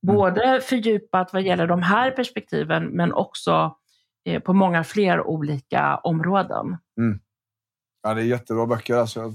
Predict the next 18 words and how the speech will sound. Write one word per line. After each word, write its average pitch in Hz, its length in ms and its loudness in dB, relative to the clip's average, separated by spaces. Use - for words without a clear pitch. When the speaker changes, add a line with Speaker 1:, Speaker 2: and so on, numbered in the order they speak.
Speaker 2:
jag 117 140 -6
tycker 113 220 -6
det 113 60 0
är, 113 320 0
om 143 80 -4
man 143 140 2
har 143 280 4
energin 143 380 0
och 147 100 2
orken 135 360 0
så - 140 -12
tycker 127 220 -6
jag 123 40 2
att 123 60 0
man 127 100 -2
ska 123 160 -4
börja 117 420 2
och, 120 280 0